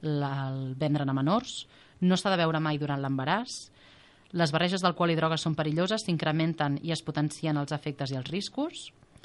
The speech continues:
La recomanació número tretze seria que els adults hem de ser models pels infants i pels adolescents. Els nostres consums són un exemple i les nostres actituds i comportaments també. Respectar el torn,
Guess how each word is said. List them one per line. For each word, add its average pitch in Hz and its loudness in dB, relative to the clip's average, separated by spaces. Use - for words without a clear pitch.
La 151 0
recomanació 151 0
número 143 2
tretze 180 -2
seria 156 -2
que 151 -2
els 143 -2
adults 151 -2
hem 170 2
de 160 2
ser 156 -2
models 147 0
pels 143 -2
infants 147 0
i 143 -4
pels 143 -4
adolescents. 139 -2
Els 139 -2
nostres 151 0
consums 143 -2
són 180 2
un 147 4
exemple 147 0
i 143 -2
les 151 -2
nostres 143 -2
actituds 143 -4
i 143 -4
comportaments 135 -2
també. 135 -4
Respectar 170 4
el 147 -2
torn, 285 2